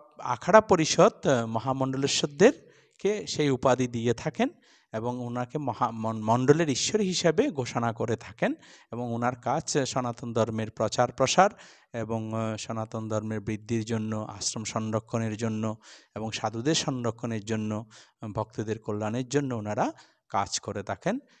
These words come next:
এবং ওনাদের সে সম্মানসূচক মহামণ্ডলেশ্বর উপাধি দিয়ে, দেওয়া হয়। আর এবং অভিনব কথা হচ্ছে মানে নতুন।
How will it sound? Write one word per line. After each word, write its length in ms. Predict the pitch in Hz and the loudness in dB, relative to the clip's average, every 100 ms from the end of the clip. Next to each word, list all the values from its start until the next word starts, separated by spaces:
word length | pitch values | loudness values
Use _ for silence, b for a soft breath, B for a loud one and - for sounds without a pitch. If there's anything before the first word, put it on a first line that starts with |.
| _ | _
এবং 200 | - 104 | -12 -10
ওনাদের 300 | 107 110 107 | -8 -8 -8
সে 220 | 110 - 113 | -8 -8 -8
সম্মানসূচক 960 | - 117 117 120 113 131 190 196 - | -6 -6 -6 -6 -8 -4 -2 -2 -2
মহামণ্ডলেশ্বর 840 | 143 113 110 107 107 98 98 - 107 | -4 -4 -6 -6 -6 -8 -8 -8 -8
উপাধি 340 | - 120 160 | -4 -4 -4
দিয়ে, 260 | 139 107 95 - 110 | -4 -6 -6 -10 -8
দেওয়া 220 | 101 98 | -6 -6
হয়। 220 | - 113 b b b | -8 -14 b b b
আর 140 | - 131 | -10 -6
এবং 240 | 135 165 - _ _ - | -4 -6 -10 _ _ -2
অভিনব 480 | 131 151 208 202 | 0 4 6 6
কথা 260 | 208 180 170 | 4 2 0
হচ্ছে 260 | 160 170 220 | 0 -2 -4
মানে 140 | 214 | -2
নতুন। 480 | 185 117 - 101 | 2 2 0 -10